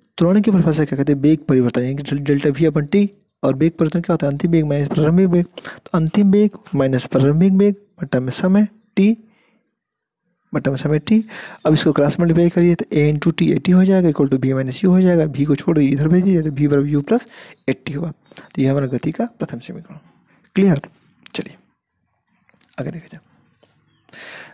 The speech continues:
दूसरा समीकरण क्या होता है हमारा? तो फार्मूला होता है हमारा s बराबर u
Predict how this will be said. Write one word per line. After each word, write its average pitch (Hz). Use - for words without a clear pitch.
दूसरा 156
समीकरण 180
क्या 180
होता 175
है 170
हमारा? 175
तो -
फार्मूला 151
होता 165
है 139
हमारा 151
s 170
बराबर 143
u 143